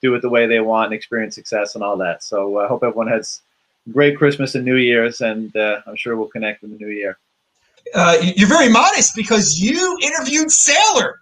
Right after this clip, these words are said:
Speaker 2: You did interview Saylor, didn't you?
Speaker 1: I did, yeah.
Speaker 2: Yeah, you didn't mention it. Uh, did you get, i-, i-, did you have any big takeaways from that? I mean, does he,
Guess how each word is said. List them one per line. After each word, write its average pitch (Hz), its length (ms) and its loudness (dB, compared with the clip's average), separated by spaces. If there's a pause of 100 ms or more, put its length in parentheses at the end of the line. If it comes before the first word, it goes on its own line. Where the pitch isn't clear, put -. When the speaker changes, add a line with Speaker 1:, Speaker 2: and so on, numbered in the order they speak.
Speaker 2:
You 320 240 -4
did 359 200 -4
interview 302 300 -8
Saylor, 311 380 -4
didn't 220 220 -8
you? 370 200 -10 (380)
Speaker 1:
I 143 120 2
did, 185 200 0
yeah. 151 200 -2 (500)
Speaker 2:
Yeah, 339 180 -6
you 165 140 -6
didn't 233 160 0
mention 262 320 0
it. 220 160 -2 (300)
Uh, 202 80 0
did 254 200 -2
you 320 100 -6
get, 285 220 -4
i-, 208 180 -8 (140)
i-, 233 140 -4 (140)
did 196 80 -6
you 269 120 0
have 330 100 -2
any 330 200 -4
big - 180 -2
takeaways 190 560 0
from 127 160 -12
that? 98 200 -10 (260)
I 175 60 -2
mean, 196 120 0
does 226 240 0
he, 311 380 -2